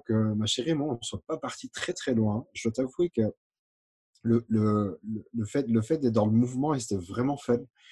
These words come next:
Et c'est quelque chose que je me réjouis de pouvoir continuer parce que c'est, euh, c'est, c'est une aventure absolument exceptionnelle. J'ai eu une année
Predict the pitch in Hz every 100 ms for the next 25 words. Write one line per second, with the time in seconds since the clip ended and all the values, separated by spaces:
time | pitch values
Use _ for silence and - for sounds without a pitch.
0 | - - - - 101 - 110 101 110 -
1 | - 101 98 90 110 107 120 120 110 110
2 | 110 110 101 110 113 - 101 - 98 92
3 | 90 - - 101 92 - 101 98 98 98
4 | - 101 - 101 95 104 113 _ 110 -
5 | 131 - 107 90 _ _ _ - - -
6 | 110 127 185 135 120 151 165